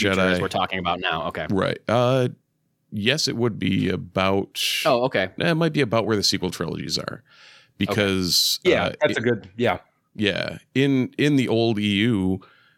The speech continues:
Speaker 2: uh, Han and Leia had three kids. They're all
Speaker 1: Yeah.
Speaker 2: grown. Uh, rest in peace, Anakin. Um, the, the two, the twins that they had are,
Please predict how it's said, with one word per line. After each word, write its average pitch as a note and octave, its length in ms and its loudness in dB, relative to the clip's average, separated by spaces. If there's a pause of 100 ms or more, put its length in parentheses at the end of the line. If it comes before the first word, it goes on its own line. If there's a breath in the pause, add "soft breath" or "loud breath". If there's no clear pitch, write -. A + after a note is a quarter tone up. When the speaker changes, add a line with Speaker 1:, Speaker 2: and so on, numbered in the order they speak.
(240 soft breath)
Speaker 2:
uh, F2+ 460 0 (500)
Han A2 200 0
and G2+ 80 0
Leia G2 180 4
had F#2 180 -2
three F#2+ 180 -2
kids. E2+ 480 0 (160)
They're F#2 280 0
all F#2+ 120 2
Speaker 1:
Yeah. E2+ 80 -6
Speaker 2:
grown. F2 480 0 (220)
Uh, E2 140 -2 (720)
rest F2+ 260 -2
in E2+ 80 -6
peace, D#2+ 200 -4
Anakin. E2+ 480 -2 (520 loud breath)
Um, G1+ 580 -2 (440)
the, F#2+ 460 2 (280 loud breath)
the G2 180 -4
two, A2 760 2
the F#2+ 100 -2
twins G2+ 840 0
that F2 220 -4
they F2+ 120 0
had F2 400 0 (440 loud breath)
are, F#2+ 340 0